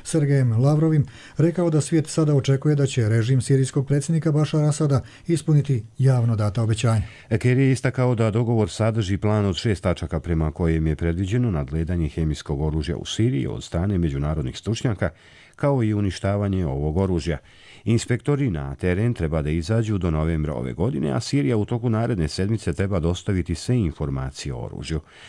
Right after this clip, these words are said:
Speaker 2: Pobunjenici u Siriji odbacili su dogovor o kontroli hemijskog oružja koji su postigle sad i Rusija, jer on ne predviđa potencijalnu upotrebu sile od strane Amerike.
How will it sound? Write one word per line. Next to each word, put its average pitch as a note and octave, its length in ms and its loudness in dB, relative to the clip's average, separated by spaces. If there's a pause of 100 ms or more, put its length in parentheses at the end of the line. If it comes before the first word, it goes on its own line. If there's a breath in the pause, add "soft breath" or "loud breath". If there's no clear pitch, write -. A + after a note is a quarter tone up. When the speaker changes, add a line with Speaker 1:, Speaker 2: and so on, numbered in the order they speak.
(120 loud breath)
Speaker 2:
Pobunjenici A2+ 760 0
u A#1 140 -8
Siriji C3 420 0
odbacili D#2+ 600 -2
su C#2+ 240 -8
dogovor F#2 500 -2
o C2 160 -4
kontroli D#2 460 -2
hemijskog D2+ 500 -4
oružja A#2 360 0 (340 soft breath)
koji - 200 -4
su - 140 -6
postigle A2+ 520 -2 (160)
sad D#2 260 -6
i F2 220 -2
Rusija, G2 420 -2
jer D#2 240 -4
on A#2 220 -2
ne B2+ 220 2
predviđa A2 540 -2
potencijalnu E2 600 -2
upotrebu D2+ 440 -4
sile A#2 360 -4
od - 160 -6
strane B1+ 380 -10
Amerike. - 440 -10